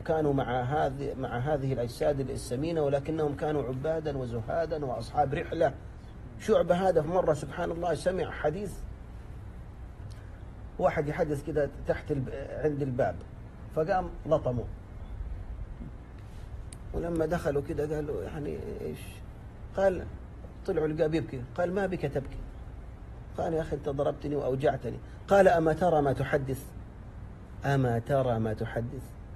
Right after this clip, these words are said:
تكذب على رسول الله؟" سبحان الله، والله شعبة لو كان في أيامنا هذه كان لطشهم كلهم، بتوع السناب شات هذول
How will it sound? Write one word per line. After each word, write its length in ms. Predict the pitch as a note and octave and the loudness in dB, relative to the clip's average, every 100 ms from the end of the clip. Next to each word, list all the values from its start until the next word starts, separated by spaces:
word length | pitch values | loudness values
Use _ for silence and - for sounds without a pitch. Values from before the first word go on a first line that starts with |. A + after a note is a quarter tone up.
| - - | -12 2
تكذب 320 | B3 G#3 F#3+ | 4 4 2
على 160 | F3 F#3 | 4 4
رسول 300 | E3+ E3 F3+ | 4 2 -2
الله؟" 220 | E3 F3+ - - - - - - - - - - - - - - | -2 -4 -8 -12 -12 -10 -10 -8 -10 -10 -10 -12 -12 -14 -14 -14
سبحان 340 | - D3+ - D#3+ | -6 -4 2 2
الله، 220 | C#3+ A2+ | 4 0
والله 240 | A#2 C3 D#3+ | 0 2 4
شعبة 260 | E3+ D3+ | 4 2
لو 100 | C#3 | 2
كان 140 | C3+ D3+ | 2 2
في 120 | C#3 | 2
أيامنا 380 | D3 D3+ D3 D#3 | 4 4 4 4
هذه 100 | D3 | 4
كان 160 | C#3 | 4
لطشهم 360 | C#3 B2+ D3+ C3+ | 2 2 2 2
كلهم، 300 | - A#2+ G2+ - - - - - - - - - - - | 0 -2 -2 -6 -10 -10 -8 -8 -10 -12 -12 -12 -6 -4
بتوع 220 | C3 D3+ | 4 4
السناب 400 | C3+ - D#3 C#3+ | 4 4 6 4
شات 360 | - D3+ C#3+ | 6 6 6
هذول 300 | C#3 C#3 C#3+ | 4 2 2